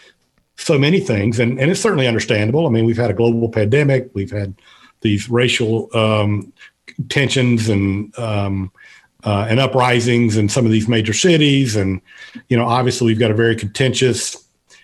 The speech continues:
heated political debate that sometimes gets personal, which is very disappointing, of course. And, you know, I, but I guess, you know, I'm a rational optimist. Um,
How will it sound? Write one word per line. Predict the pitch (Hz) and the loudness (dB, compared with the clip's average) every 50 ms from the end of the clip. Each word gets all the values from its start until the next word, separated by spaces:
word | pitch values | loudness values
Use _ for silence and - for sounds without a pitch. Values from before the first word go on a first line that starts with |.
| - _ _ | -20 _ _
heated | - - 147 151 156 156 139 143 127 107 | -4 0 2 4 4 4 4 2 0 0
political | - 120 120 131 135 135 131 139 131 | 0 2 2 4 4 2 2 2 0
debate | 120 117 117 123 123 127 131 139 110 | 2 2 2 2 2 2 2 0 -2
that | 113 110 | -4 -2
sometimes | - 131 117 113 120 113 101 | -2 -2 0 0 0 -2 0
gets | 98 101 - | -2 -4 -6
personal, | - - - 131 127 - - 135 131 139 139 123 | -4 -2 -2 0 0 0 0 0 0 2 2 0
which | 107 98 - - | 0 -2 -2 -2
is | 110 104 101 104 - - _ _ - - - _ _ - | -2 0 -2 -4 -6 -12 _ _ -20 -20 -20 _ _ 0
very | 131 127 120 | 2 2 2
disappointing, | 127 120 - - - 135 131 127 123 120 117 | 2 0 -2 -2 0 2 2 2 2 2 0
of | 117 - | 0 0
course. | - 123 120 120 123 135 131 - - - - | 0 2 2 4 2 2 0 0 -4 -4 -2
And, | 135 135 135 131 123 113 117 - - - - - - - - - - - | 0 0 2 2 0 -2 -4 -8 -16 -20 -18 -18 -20 -18 -10 -8 -4 0
you | 214 226 247 | 2 2 4
know, | 208 190 160 160 165 165 | 4 4 4 2 2 2
I, | - 156 170 170 - - | 0 -2 -4 -4 -6 -4
but | 143 147 165 | -2 2 2
I | 160 | 2
guess, | 151 190 247 285 214 - - - - - - - - - _ _ _ _ _ _ _ _ - _ - - _ _ | 4 2 2 2 0 -2 -6 -8 -10 -14 -16 -20 -20 -20 _ _ _ _ _ _ _ _ -20 _ -20 -20 _ _
you | _ 165 | _ 0
know, | 160 | 2
I'm | 156 180 240 | 2 2 2
a | 240 147 | 4 4
rational | 131 135 139 143 151 160 - - 143 120 117 | 4 4 4 4 2 2 2 2 0 2 2
optimist. | 123 131 139 - - 120 101 101 98 - - - - - - - | 2 2 2 0 0 0 0 0 0 0 -2 -6 -10 -14 -6 -2
Um, | 127 117 113 113 110 110 110 104 104 101 98 101 | 0 0 2 2 2 2 2 2 2 0 -2 -4